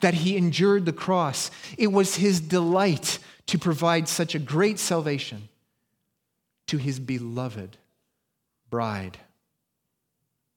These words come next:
He would enjoy this salvation with her after his death. Christ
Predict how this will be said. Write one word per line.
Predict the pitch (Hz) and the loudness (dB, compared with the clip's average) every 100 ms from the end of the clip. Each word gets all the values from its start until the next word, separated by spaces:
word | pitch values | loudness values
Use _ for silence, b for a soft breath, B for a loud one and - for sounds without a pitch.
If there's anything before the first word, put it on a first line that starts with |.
| _ _ _ _ _ _ _ _ _ _ _ _ _ _ | _ _ _ _ _ _ _ _ _ _ _ _ _ _
He | 170 190 | 0 0
would | 147 165 131 | 0 -2 -2
enjoy | 131 127 113 127 117 | -6 -8 -6 -6 -8
this | 107 113 | -8 -10
salvation | - 113 104 98 - 95 98 110 _ | -8 -10 -10 -12 -12 -14 -16 -20 _
with | 131 135 - | -6 -6 -6
her | - 113 _ _ _ _ _ _ - | -18 -18 _ _ _ _ _ _ -10
after | 113 - 117 | -8 -8 -10
his | 107 | -10
death. | - - 123 - _ _ _ _ _ _ _ _ _ _ _ _ _ _ _ _ _ _ _ _ _ _ _ _ _ _ | -12 -16 -16 -20 _ _ _ _ _ _ _ _ _ _ _ _ _ _ _ _ _ _ _ _ _ _ _ _ _ _
Christ | 147 160 160 - | -4 -2 -4 -6